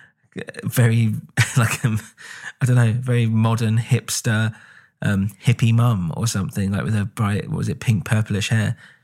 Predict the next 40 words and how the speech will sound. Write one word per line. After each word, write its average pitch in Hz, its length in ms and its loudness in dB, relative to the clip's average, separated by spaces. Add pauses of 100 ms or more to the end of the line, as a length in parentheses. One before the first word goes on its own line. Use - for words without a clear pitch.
(340)
Uh, 98 240 -2
I - 60 -6
don't 117 160 0
know. 113 260 2 (160)
Um, 113 460 0 (800)
and 175 80 2
then 196 80 2
I 185 40 2
was 180 120 0
like, 160 160 2
is 202 80 -4
he 262 80 -6
kind 254 200 -6
of 233 80 -4
saying, 175 360 2 (520)
or 160 80 0
is 202 60 2
he 214 60 2
saying 208 200 2
that 190 60 0
he 165 80 2
fancies 214 500 -2
her? - 260 -4
So - 140 0
is 151 140 2
it - 100 -2
like 165 140 2
they've 147 200 0
kind 143 280 2
of, 139 240 0 (800)
you 135 120 4
know, 117 80 4
not - 80 0
what 143 100 0
I 139 40 2
was 170 100 0
expecting. 175 520 -4
Like, 92 340 -4
you 165 80 0
know, 123 200 0